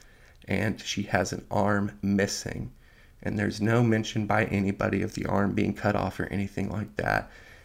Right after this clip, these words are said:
And we're supposed to believe, I guess, that the arm burned off in the fire, but bones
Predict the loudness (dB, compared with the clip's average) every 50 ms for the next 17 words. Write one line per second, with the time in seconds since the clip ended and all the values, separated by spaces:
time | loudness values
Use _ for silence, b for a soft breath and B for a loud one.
0 | B B 0 0 2 2 0 -2 -2 -2 0 0 -2 -4 -2 0 0 0 0 0
1 | -2 -2 0 0 0 2 2 2 2 2 2 0 0 0 0 -2 -2 -2 -6 -6
2 | -6 -8 -10 -6 -4 -4 -2 0 0 -2 -2 -4 -8 -12 -18 -20 -18 -2 2 4
3 | 4 6 4 2 0 0 -2 0 0 0 0 0 -2 -4 -8 -8 -4 -2 -2 0
4 | -2 -4 -6 -4 -4 -4 -4 -2 -2 0 2 2 2 2 0 -2 -4 -6 -6 B
5 | B B B B B B B B B B -4 -2 -2 0 0 0 -2 -4 -10 b
6 | b b b b b b b b b b b b b b b b b b b -20
7 | -20 -20 -20 -20 -20 -20 -20 -20 -20 -20 -20 -20 -20 -20 -20 -20 -20 -20 -20 -20
8 | -20 -20 -20 -20 -20 -20 -20 -2 0 2 4 4 4 4 2 2 2 2 0 -2
9 | -4 -6 -10